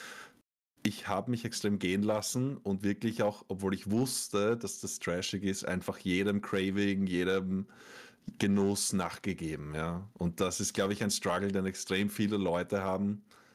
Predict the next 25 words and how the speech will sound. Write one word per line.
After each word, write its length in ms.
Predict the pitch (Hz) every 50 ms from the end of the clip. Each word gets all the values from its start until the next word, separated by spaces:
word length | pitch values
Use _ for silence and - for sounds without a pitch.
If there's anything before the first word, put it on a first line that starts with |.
| _ _ _
dass 260 | - 87 85 - -
sie 120 | 101 95
halt 180 | 87 92 90 90
irgendwie 720 | 90 90 92 95 90 90 87 87 87 87 90 90 90 90 - - - - - - - _
Schwierigkeiten 680 | - - - 104 101 98 101 98 - 107 92 - 98 92
haben 160 | 90 90 92
mit 160 | 92 87 -
diesen 240 | - 90 85 104 92
ganzen 760 | - 92 87 92 98 98 - - - 101 98 98 98 98 95
Glücksgefühlen, 800 | - - 107 101 - - - 107 98 - - 101 98 98 98 95 90
die 100 | 98 95
man 180 | 98 95 92 90
extern 600 | - 90 90 - - - - 95 92 92 90 92
kriegen 320 | - - 95 92 90 92 87
kann, 300 | - 95 90 90 92 - - - - - - -
ob 180 | - 87 -
das 220 | - 92 87 - -
irgendwie 280 | 92 90 87 87 90
ein 100 | 90 90
Nasch-, 380 | 90 85 85 87 - - - _ _ _
Naschwerk 760 | - - 92 90 95 92 - - - 90 87 87 87 - - -
ist 280 | 92 92 - - -
oder 260 | - 76 78 82 78 73
irgendein, 580 | 73 85 85 85 85 85 85 82 87 98 90 - - - - - - - - - - - - - - - - -
ja, 360 | - 82 82 80 80 80 82